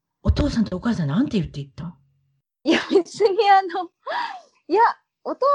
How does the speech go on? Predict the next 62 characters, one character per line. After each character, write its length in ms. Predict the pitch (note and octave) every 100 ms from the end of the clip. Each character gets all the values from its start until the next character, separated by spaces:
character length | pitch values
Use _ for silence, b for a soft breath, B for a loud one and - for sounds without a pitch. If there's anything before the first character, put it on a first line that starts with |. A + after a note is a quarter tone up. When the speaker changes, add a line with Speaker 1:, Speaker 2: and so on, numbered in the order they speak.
| C5+
Speaker 2:
さ 200 | D#4+ C4+
ん 100 | G#3+
に 100 | G#3
は 60 | F#3
別 200 | G#3 A3+
に 60 |
何 160 | A#3 B3
も 140 | A3+
言 160 | F#3 G3
わ 160 | A#3
ず 160 | G#3+ E3
に、 420 | E3 A3 F#3+ - _ _ _ _ -
あ 260 | C#3 G3
の、 220 | G3 F3+ A3
い 40 |
や、 120 | B3+
ち 120 | -
ょ 40 | C#4+
っ 60 |
と 100 | -
ア 40 | G#3
メ 140 | A3+
リ 100 | A3+
カ 100 | A#3+
行 100 | A#3+
っ 20 |
て 80 | B3
く 100 | B3+
る 120 | C4 G3+
ね 160 | A#3+
っ 80 | B3
て 80 | F3
い 40 |
う 80 | D#3
の 120 | C#3
で 120 | D#3 -
行 100 | -
き 80 |
ま 140 | E3+ E3+
し 40 |
た 100 | -
ね。 220 | - A3+ - _
Speaker 1:
内 360 | E3+ E3 D3+ D#3
緒 200 | - E3
に 140 | E3
し 100 | -
と 140 | - E3
っ 40 |
た 220 | - -
ん 80 | B2+
や。 80 | D4+
Speaker 2:
<laughs> 680 | - - _ _ - E4 -
い 40 | D#4
や 140 | D#4+
い 40 | C#4
や 200 | D4+ D4+
い 80 | B3+
や。 80 |
Speaker 1:
お 20 | B3
母 20 |
さ 60 |
ん 120 | A#3